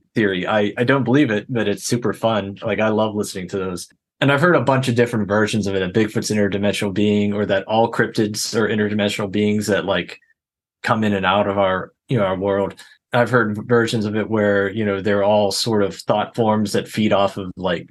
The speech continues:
belief, and that's why they, you know, appear and disappear. But those ones are my, those are really fun to read. And they, you know, they ob-, obviously they wrap everything up in a neat bow, why we can't ever catch one or find a body, or why they always seem to be out of focus.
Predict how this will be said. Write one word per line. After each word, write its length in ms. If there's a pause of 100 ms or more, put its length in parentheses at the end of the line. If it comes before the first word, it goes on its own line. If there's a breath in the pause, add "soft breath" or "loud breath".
belief, 500
and 120
that's 180
why 160
they, 300 (180)
you 160
know, 160
appear 300
and 80
disappear. 560 (180 loud breath)
But 120
those 200
ones 220
are 40
my, 200 (100)
those 200
are 60
really 280
fun 260
to 80
read. 340 (100)
And 120
they, 180 (100)
you 120
know, 120
they 180
ob-, 340
obviously 300
they 140
wrap 280
everything 420
up 180
in 80
a 40
neat 260
bow, 280
why 180
we 140
can't 240
ever 220
catch 280
one 240
or 100
find 240
a 40
body, 460
or 160
why 240
they 100
always 220
seem 180
to 240 (300)
be 140
out 120
of 80
focus. 500